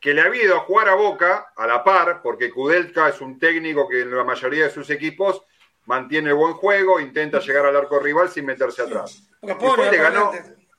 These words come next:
Speaker 1: y le ganó muy bien a Boca, ¿eh? Le ganó con un, con una autoridad.
Speaker 2: Sí, sin
Speaker 1: Pocas
Speaker 2: pasar
Speaker 1: veces.
Speaker 2: sobresalto, no le ganó de
Speaker 1: No.
Speaker 2: pedo.
Speaker 1: No, no, no, pero pocas veces visto. En el primer tiempo él tuvo cuatro o cinco llegadas, lo manejó por todos lados. Dije, bueno, a ver, che,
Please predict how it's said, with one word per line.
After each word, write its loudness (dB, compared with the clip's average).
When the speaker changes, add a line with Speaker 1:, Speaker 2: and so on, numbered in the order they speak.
Speaker 1:
y -8
le 0
ganó 2
muy 0
bien 2
a -2
Boca, -6
¿eh? -10
Le -12
ganó -4
con 0
un, -12
con -2
una -6
autoridad. 0
Speaker 2:
Sí, -6
sin 0
Speaker 1:
Pocas 2
Speaker 2:
pasar 4
Speaker 1:
veces. -2
Speaker 2:
sobresalto, 2
no 2
le 0
ganó 2
de 2
Speaker 1:
No. -2
Speaker 2:
pedo. 0
Speaker 1:
No, 4
no, 4
no, 2
pero 2
pocas 2
veces 0
visto. 0
En -4
el -14
primer 0
tiempo -2
él -4
tuvo 0
cuatro -2
o -12
cinco -6
llegadas, 0
lo -2
manejó -2
por -2
todos 2
lados. 2
Dije, -6
bueno, 0
a 2
ver, 4
che, -2